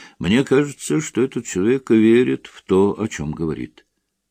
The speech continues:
Это вовсе не значит, что то, во что он верит, хорошо. У меня есть основания считать, что Риордан — не ключевая фигура. Таких оснований у меня два.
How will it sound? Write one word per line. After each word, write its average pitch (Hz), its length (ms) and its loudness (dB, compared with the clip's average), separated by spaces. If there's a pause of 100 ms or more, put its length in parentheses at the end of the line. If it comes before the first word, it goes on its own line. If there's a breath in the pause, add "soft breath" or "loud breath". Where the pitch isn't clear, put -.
(400 loud breath)
Это 98 160 0
вовсе 156 340 2
не 156 120 0
значит, 143 560 -2
что - 300 -2
то, 147 420 2
во 113 160 2
что - 260 -2
он 117 180 0
верит, 92 380 0
хорошо. - 500 -4 (1400 loud breath)
У - 80 -8
меня 90 180 0
есть 143 360 2
основания 127 480 -2
считать, 123 520 -2
что 117 260 -2
Риордан — 127 800 2 (100)
не 104 220 0
ключевая 123 800 0
фигура. 55 500 -12 (360 loud breath)
Таких 104 380 0
оснований 107 800 2
у 98 100 -4
меня 85 260 0
два. 82 380 -6